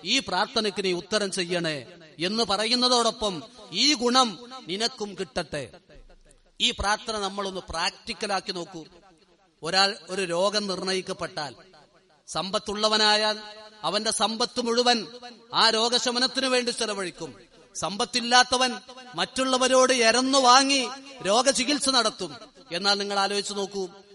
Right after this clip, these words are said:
അതൊക്കെ വേണം. അള്ളാഹു അനുവദിച്ച ഹലാലായ ചികിത്സകളൊക്കെ ചെയ്യണം. എന്നാൽ അതിന്റെ കൂടെ നിങ്ങൾ ചിന്തിക്കൂ,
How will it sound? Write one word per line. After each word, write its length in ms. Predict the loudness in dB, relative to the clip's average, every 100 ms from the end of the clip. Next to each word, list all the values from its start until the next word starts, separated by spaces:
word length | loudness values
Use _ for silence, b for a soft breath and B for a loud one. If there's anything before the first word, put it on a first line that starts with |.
| -6
അതൊക്കെ 340 | -6 -2 -2
വേണം. 440 | 0 0 -2 -6 -10 -20 -20 -12 -8
അള്ളാഹു 460 | -2 2 4 2
അനുവദിച്ച 520 | 0 0 -2 -4 -2 -2
ഹലാലായ 760 | 0 2 2 4 4 2 0 -4 -16 -10
ചികിത്സകളൊക്കെ 680 | -6 -4 -4 -4 -2 -2 -2
ചെയ്യണം. 460 | -4 -4 -6 -8 -12 -20 -20 -16
എന്നാൽ 220 | -4 0
അതിന്റെ 280 | 0 -2 -4
കൂടെ 260 | -2 -2 -2
നിങ്ങൾ 200 | -2 -6
ചിന്തിക്കൂ, 540 | -8 -10 -8 -6 -8